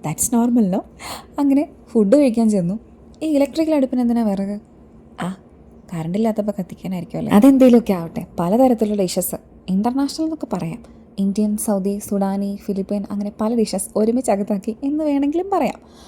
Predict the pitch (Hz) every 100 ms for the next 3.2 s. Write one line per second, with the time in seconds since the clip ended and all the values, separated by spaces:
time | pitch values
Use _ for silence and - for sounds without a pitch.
0 | - - 175 - 254 302 294 285 208 196
1 | 226 294 - 220 185 185 208 185 170 151
2 | 160 170 165 - - 214 247 233 226 202
3 | 180